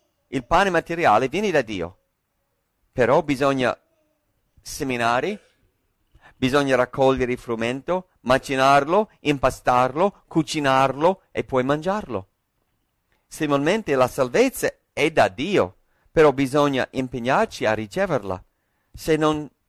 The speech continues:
cerchiamo Dio, non lo troveremo. Se non ci ravvediamo, non riceveremo il perdono.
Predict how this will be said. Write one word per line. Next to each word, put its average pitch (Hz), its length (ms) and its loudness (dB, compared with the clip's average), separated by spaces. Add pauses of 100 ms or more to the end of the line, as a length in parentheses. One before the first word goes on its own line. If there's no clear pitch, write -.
(520)
cerchiamo 156 560 -2
Dio, 113 440 -2
non 143 180 -2
lo 135 140 0
troveremo. 127 600 -2 (880)
Se - 240 -2
non 165 180 2
ci 160 140 -4
ravvediamo, 147 1000 2
non 135 160 -2
riceveremo 127 560 -2
il 123 80 -4
perdono. 127 640 -4